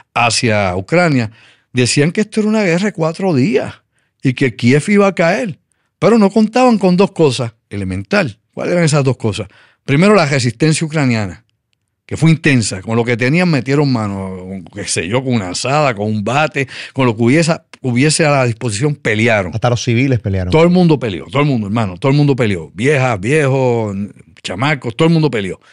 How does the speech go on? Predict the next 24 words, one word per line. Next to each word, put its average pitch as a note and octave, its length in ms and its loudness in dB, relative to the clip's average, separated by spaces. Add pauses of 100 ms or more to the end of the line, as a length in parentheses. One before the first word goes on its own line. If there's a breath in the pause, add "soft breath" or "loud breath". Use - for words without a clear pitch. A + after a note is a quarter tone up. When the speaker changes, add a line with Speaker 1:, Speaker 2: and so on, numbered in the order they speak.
(120)
Speaker 1:
Esa C#3+ 120 -2
es D3+ 40 2
la C#3 100 2
resistencia, A2+ 560 -2
así F2 120 -8
que D3 140 -2
se D3+ 80 -2
pelea C3 260 0
de B2 80 -2
verdad. F2 320 -8 (380 loud breath)
En - 60 -14
los G#2 60 -10
países B2 400 0
invadidos, D3 380 2
así A2 160 -2
que C3 100 -2
se A2 140 -2
pelea G#2 200 -2
de G2+ 120 0
verdad. D2+ 220 -10
Todo C3+ 100 2
el B2+ 80 4
mundo A#2 220 0
pelea. D#2 320 -14